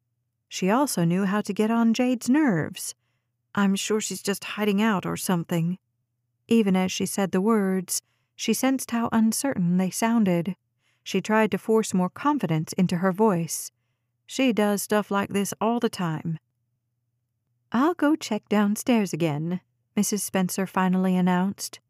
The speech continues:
Jade imagined the possible ways she'd punish her daughter once they finally found her. Did Des have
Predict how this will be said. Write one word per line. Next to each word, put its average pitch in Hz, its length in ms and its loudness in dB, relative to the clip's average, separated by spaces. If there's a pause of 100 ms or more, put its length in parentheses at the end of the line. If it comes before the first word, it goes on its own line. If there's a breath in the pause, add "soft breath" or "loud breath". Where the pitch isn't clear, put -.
(720)
Jade 220 380 2
imagined 202 680 2 (100)
the 202 100 -2
possible 214 520 -2
ways 202 520 2
she'd 208 300 -2
punish 220 340 2
her 202 120 -2
daughter 208 380 0
once 196 280 -2
they 202 140 -2
finally 214 420 2
found 220 360 2
her. 180 280 0 (540)
Did 208 240 0
Des 254 300 0
have 262 220 -2